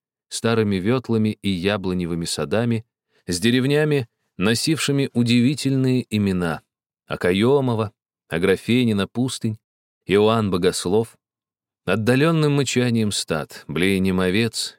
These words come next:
петушиным ором, запахом отцветающих лип и пением женщин, возвращавшихся с сенокоса.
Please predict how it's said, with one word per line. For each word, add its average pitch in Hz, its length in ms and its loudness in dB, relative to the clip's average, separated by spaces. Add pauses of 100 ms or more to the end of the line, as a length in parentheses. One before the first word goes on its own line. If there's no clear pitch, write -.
петушиным 120 760 -2
ором, 110 420 0 (400)
запахом 117 680 -2
отцветающих 92 800 -4
лип 120 340 0
и 110 100 -2
пением 101 600 -2
женщин, 95 500 -4 (420)
возвращавшихся 92 880 -2
с - 40 -8
сенокоса. - 640 -12